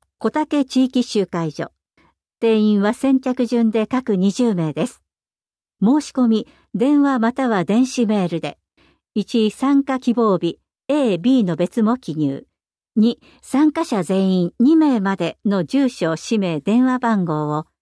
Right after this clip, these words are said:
Aは七月二十九日金曜日、Bは八月二日火曜日までに、道路公園課へ。電話五九八四の一三六五番。Eメールアドレスは、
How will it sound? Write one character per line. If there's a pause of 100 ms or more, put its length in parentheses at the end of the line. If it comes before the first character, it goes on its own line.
(600)
A
は (160)
七
月
二
十
九
日
金
曜
日、 (380)
B
は
八
月
二
日
火
曜
日
ま
で
に、 (380)
道
路
公
園
課
へ。 (580)
電
話
五
九
八
四
の
一
三
六
五
番。 (480)
E
メ
ー
ル
ア
ド
レ
ス
は、